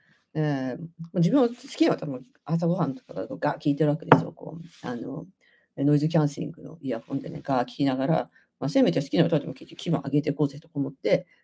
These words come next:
えー、で、ご飯食べてたらむっちゃ向こうの人が聞いてきてね、なんか喋りかけてくるわけ。で、私は、もうね、なんか喋りかけてくるから、な-、何でしょうかってこうイヤホン外して聞いたら、「破線頑張ってください」というふうにご夫婦おっしゃって、もう、もう、そう、ありがとうございますみたいにね。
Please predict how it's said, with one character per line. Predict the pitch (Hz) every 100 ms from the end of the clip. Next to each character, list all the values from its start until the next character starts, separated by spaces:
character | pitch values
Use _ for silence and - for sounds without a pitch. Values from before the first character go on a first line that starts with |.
| _
え | 135 127
ー、 | 117 - -
で、 | 165
ご | 170
飯 | 143
食 | 143
べ |
て | -
た |
ら | 127
む | 139
っ | -
ち |
ゃ | 220
向 | 190 185
こ | 165
う | 170
の |
人 | 170
が | 165
聞 | 131
い |
て | 151
き |
て | -
ね、 | 160 - -
な |
ん | 185
か |
喋 | - 262
り | 294
か | 247
け |
て | -
く | 165
る | -
わ |
け。 | -
で、 | - 190
私 | 180 214
は、 | 226 - _ 185 - - - -
も | 196
う |
ね、 | 156
な | 165
ん |
か | 180
喋 | - 247
り |
か | 277
け | 247
て |
く | 175
る |
か | 139
ら、 | 156
な-、 | 175
何 | 254
で | 180
し | 165
ょ |
う |
か | 165
っ |
て | 143
こ | -
う | 143
イ |
ヤ | 180
ホ | 190
ン | 139
外 | 131
し | 160
て | -
聞 | -
い | 165
た |
ら、 | 147 - _ _ _ _ _ _ _ _ _ _ _ _ _ _ _
「破 | - 156
線 | 170 175 170 _ _ _
頑 | 180 196
張 | 247
っ |
て | 247 -
く | -
だ | - -
さ | - 82
い」 | -
と | 160
い |
う | 160
ふ |
う | 131
に | 123
ご | 131
夫 | 139 156
婦 | 147 95
お | 113
っ |
し | -
ゃ | 113
っ | 113
て、 | - 87 82 - - -
も | - 170
う、 |
も | 165 202
う、 | -
そ | - 208
う、 |
あ | 165 170 - 170 - -
り | 190
が | 175
と |
う | -
ご | 151
ざ | 160
い | 156
ま | 156
す | - -
み |
た | - -
い | -
に |
ね。 | 165